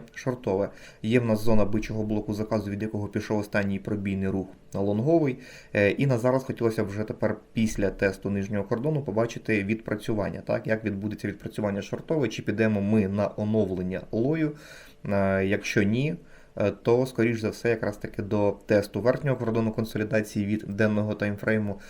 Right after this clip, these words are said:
а далі вже будемо чекати якраз таки на референсній точці, якої з вами чекали, е, індекс долара до цього. Так, е, тож, е, повернемося тепер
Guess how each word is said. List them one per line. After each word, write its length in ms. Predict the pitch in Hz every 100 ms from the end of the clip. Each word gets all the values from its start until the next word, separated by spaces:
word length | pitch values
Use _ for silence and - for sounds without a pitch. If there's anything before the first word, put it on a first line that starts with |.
| -
а 80 | 107
далі 200 | 117 131
вже 140 | 110
будемо 300 | 104 110 107
чекати 400 | 98 - 110 113
якраз 260 | 101 - 107
таки 340 | - - 107 - - - -
на 160 | 107 101
референсній 520 | 113 110 101 98 101
точці, 380 | 117 123 - -
якої 300 | - 110 104
з 60 |
вами 260 | 101 110 104
чекали, 500 | - - 104 107 104 - - - _ - - _ _ - 107
е, 240 | 95 95
індекс 360 | 95 113 107 101
долара 420 | 113 104 104 98 - -
до 180 | 104 110
цього. 420 | 110 127 95 - - - - - - - - - -
Так, 260 | 123 127 - - 107
е, 220 | 101 98
тож, 380 | 139 110 95 - -
е, 180 | 107 98
повернемося 760 | 95 113 117 127 113 104 - 98
тепер 420 | - - 104 98